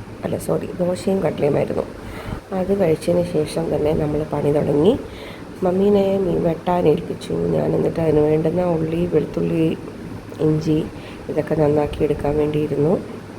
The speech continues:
അപ്പോൾ പതിവ് പോലെ ക്യാമറമാൻ എൻ്റെ തൊട്ട് മുന്നേ വന്നിരുന്നു. ഞങ്ങൾ വർത്താനമൊക്കെ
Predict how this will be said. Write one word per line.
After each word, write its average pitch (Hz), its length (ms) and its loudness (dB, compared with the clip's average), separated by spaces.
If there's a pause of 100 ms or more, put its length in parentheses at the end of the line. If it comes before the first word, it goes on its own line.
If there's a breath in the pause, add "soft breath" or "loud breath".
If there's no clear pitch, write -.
(880)
അപ്പോൾ 190 220 2
പതിവ് 180 320 6
പോലെ 170 160 4 (100)
ക്യാമറമാൻ 165 560 2
എൻ്റെ 151 220 0
തൊട്ട് - 260 -4
മുന്നേ 143 260 6
വന്നിരുന്നു. 147 420 0 (760 loud breath)
ഞങ്ങൾ 156 200 4 (100)
വർത്താനമൊക്കെ 156 500 2